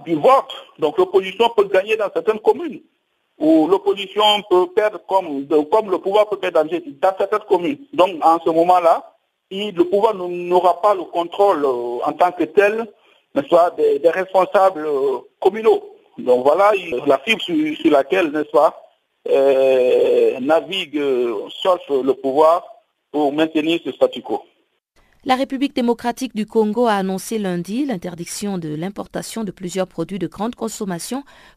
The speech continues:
Speaker 2: pour une durée de six mois. Une mesure qui concerne tout le territoire national et qui vise en particulier les flux de marchandises qui transitent par la frontière située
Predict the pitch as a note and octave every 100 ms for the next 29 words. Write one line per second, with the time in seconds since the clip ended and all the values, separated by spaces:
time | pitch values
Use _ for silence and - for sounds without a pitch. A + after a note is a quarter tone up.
0 | - A#3+ B3 G3+ A3 B3 G#3+ F#3 - G3+
1 | E3 - _ _ _ G3+ F#3+ F3 E3 G3
2 | G3 - - F3+ - G#3 F#3 F3 G#3 E3+
3 | E3+ F#3+ F3 F#3+ G3 E3+ E3+ - E3+ G#3
4 | D4+ F3+ G3+ - G#3 F#3 C4+ B3 F3 G#3
5 | G3 - - F3+ D#3 G#3 A#3+ D#3+ - A3+
6 | G3 D#3 F#3 - F#3+ F3 G#3+ A#3 - E3+
7 | - F3 G#3+ - F3 E3 - G3 F#3 A3
8 | A#3 B3+ B3 _ _ _ - A#3 - F3+
9 | F#3+ -